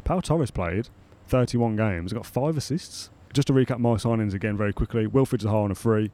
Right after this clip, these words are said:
Harvey Barnes from Leicester, who I haven't even mentioned him.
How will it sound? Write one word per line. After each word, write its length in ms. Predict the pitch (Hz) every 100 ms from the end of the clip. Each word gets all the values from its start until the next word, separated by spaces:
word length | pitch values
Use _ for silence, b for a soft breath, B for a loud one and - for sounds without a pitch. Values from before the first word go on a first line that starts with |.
| -
Harvey 240 | 127 120
Barnes 300 | 110 110 110
from 100 | 110
Leicester, 400 | 110 107 101 104 -
who 260 | 107 98 - - - - - - - - -
I 40 |
haven't 160 | 117 117
even 180 | 101 95
mentioned 380 | 123 127 104
him. 200 | 90 107